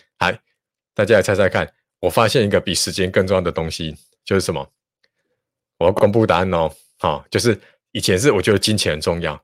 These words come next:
后来我发现时间比金钱更重要，现在我发现注意力比时间更重要。对，大家有没有发现我们现在的注意力怎么样？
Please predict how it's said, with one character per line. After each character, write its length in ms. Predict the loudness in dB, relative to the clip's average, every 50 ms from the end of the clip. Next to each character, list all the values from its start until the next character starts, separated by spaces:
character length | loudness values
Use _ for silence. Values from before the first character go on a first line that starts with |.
| _ _
后 100 | 0 2
来 20 | 2
我 60 | 2
发 140 | 2 0 0
现 120 | 0 0
时 240 | 0 0 -2 -2 -2
间 220 | 0 0 0 0
比 160 | -2 -6 -8 -6
金 180 | -6 -6 -6
钱 160 | -6 -6 -4
更 140 | -4 -6 -4
重 160 | -4 -6 -4
要， 180 | -4 -6 -6 -6 _ _ _ -10
现 160 | -6 -2 2
在 80 | 2 2
我 80 | 2
发 200 | 2 0 -2 -2
现 240 | 0 0 -2 -2 -2 _ _ _ _ _ -4
注 240 | 0 2 4 4 4
意 160 | 4 4 4
力 200 | 4 2 2 0
比 160 | -2 -4 -6
时 240 | -4 -4 -4 -4 -4
间 240 | -4 -4 -4 -4 -2
更 180 | -2 -2 -2 -2
重 180 | -4 -6 -4 -4
要。 180 | -8 -8 -8 _ _ _ _ _ _ _ _ _
对， 100 | -4 -2
大 120 | 2 2
家 60 | 2 2
有 40 |
没 60 | 2 0
有 60 | 0
发 160 | 2 0 -2
现 260 | 0 -2 -2 -4 -4 _ _ _ -6
我 80 | -4
们 80 | -4 0
现 160 | 0 2 2
在 60 | 2
的 60 | 0 0
注 200 | 0 0 2 2
意 80 | 2
力 160 | 2 2 0
怎 100 | 0 -2
么 60 | -4 -4
样？ 160 | -4 -6